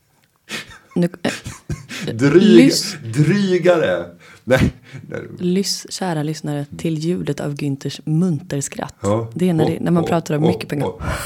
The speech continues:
Speaker 2: ta-, tomtens, tomtens hoande bleknar i förhållande till mitt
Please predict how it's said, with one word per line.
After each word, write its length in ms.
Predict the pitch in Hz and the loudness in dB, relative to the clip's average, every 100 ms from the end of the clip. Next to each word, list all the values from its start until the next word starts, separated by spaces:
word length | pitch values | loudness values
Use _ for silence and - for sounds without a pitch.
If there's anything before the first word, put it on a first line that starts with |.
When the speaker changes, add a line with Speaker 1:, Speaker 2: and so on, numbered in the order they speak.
| - - - 117 | -10 -12 -12 -2
Speaker 2:
ta-, 140 | 131 - - - | 0 0 -8 0
tomtens, 600 | 151 - 113 - 143 - - - | 2 2 2 2 0 0 -6 -6
tomtens 580 | - 156 151 113 147 143 | 4 4 4 -2 -2 -2
hoande 760 | - 151 110 120 131 113 87 82 | 0 0 2 2 2 0 -4 -4
bleknar 880 | 85 113 139 95 87 - 82 104 87 | -2 -2 0 -2 -4 -6 -2 -2 -2
i 60 | |
förhållande 720 | 90 98 98 101 95 87 76 - | -4 -4 -2 -2 -2 -4 -6 -8
till 120 | 87 | -8
mitt 340 | 98 92 - | -6 -6 -10